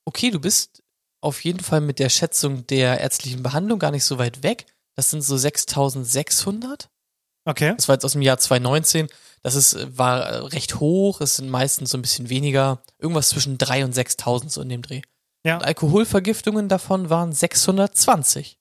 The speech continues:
Speaker 2: Ja gut, ja gut, stimmt, es gibt noch Schlägereien.
Speaker 1: Du musst halt bedenken, dass es das Gelände, ich weiß jetzt nicht, wie groß das ist, aber es ist wahrscheinlich irgendwie vergleichbar mit einem Dom oder sowas. Und du hast dann im Schnitt halt am Tag irgendwie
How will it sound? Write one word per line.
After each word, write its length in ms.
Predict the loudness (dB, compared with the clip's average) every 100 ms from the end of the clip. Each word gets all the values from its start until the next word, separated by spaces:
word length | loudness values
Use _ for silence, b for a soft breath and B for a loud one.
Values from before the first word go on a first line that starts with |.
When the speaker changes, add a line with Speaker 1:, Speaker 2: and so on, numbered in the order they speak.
| -4
Speaker 2:
Ja 80 | 0
gut, 240 | 0 -2 -2
ja 120 | -2
gut, 100 | 0
stimmt, 180 | -4 -6
es 40 |
gibt 140 | -4
noch 80 | -4
Schlägereien. 880 | -2 -2 0 2 2 2 0 -2 -6 _ _ -4
Speaker 1:
Du 60 | 0
musst 160 | 2
halt 120 | 2
bedenken, 340 | 2 2 2 2
dass 140 | 2
es 180 | 2 0
das 300 | 0 0 -2 -4
Gelände, 360 | 0 2 2 2
ich 100 | 2
weiß 140 | 0
jetzt 140 | -2 -6
nicht, 180 | -6 -6
wie 40 |
groß 280 | 0 2 2
das 160 | 0
ist, 160 | 2 2
aber 140 | 2
es 100 | 2
ist 140 | 0 0
wahrscheinlich 400 | 0 0 0 -2
irgendwie 200 | -4 -2
vergleichbar 520 | -2 -2 -2 0 0
mit 140 | 0
einem 100 | -6
Dom 280 | -6 -6 -6
oder 160 | -6 -6
sowas. 420 | -6 -6 -6 -8 _ _
Und 140 | -2
du 60 | 0
hast 140 | 2
dann 100 | 0
im 140 | 0 2
Schnitt 480 | 4 4 2 2 2
halt 200 | 2 2
am 160 | -4
Tag 500 | -6 -4 -2 -2 -4 _ _ _ _ _ 0
irgendwie 520 | 0 2 0 -2